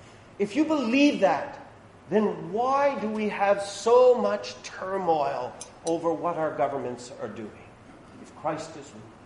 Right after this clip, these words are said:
I'm not saying we shouldn't stand and say,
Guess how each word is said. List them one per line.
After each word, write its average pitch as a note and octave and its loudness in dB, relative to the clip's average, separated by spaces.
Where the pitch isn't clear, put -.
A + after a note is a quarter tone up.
I'm A3+ -4
not C4 -2
saying G#3+ -2
we E3+ -4
shouldn't F#3 -2
stand F3 -2
and D3+ -8
say, D3+ -4